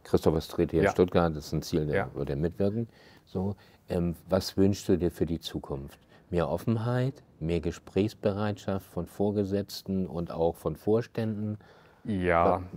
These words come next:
Speaker 1: was
Speaker 2: also,
Speaker 1: könnte da sein?
Speaker 2: genau, also das eine ist natürlich, dass wir wachsen und dass wir, also ich bin jetzt zum Beispiel, im Juli ist,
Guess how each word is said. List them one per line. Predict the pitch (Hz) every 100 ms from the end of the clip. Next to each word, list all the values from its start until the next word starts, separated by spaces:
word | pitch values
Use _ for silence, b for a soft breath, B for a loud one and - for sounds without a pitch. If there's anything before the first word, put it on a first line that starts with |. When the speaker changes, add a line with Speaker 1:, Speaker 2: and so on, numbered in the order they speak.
| 82
Speaker 1:
was | 92
Speaker 2:
also, | 113 -
Speaker 1:
könnte | 104 98 85
da | 87 87
sein? | 82 80 80
Speaker 2:
genau, | 120 107 95
also | 123 135
das | 139
eine | 120 135 147
ist | 139
natürlich, | 135 120 127
dass | 123 110
wir | 110 104 95
wachsen | 117 - - 151
und | 131 117 113
dass | 113 - - 110
wir, | 113 110 110 - _ _ _ _ _ _ _ _ - - -
also | 98 101
ich | -
bin | 113
jetzt | 117 -
zum | 98
Beispiel, | 98 104 107 - 98 -
im | - 95 95
Juli | 110 127 147
ist, | 127 104 - -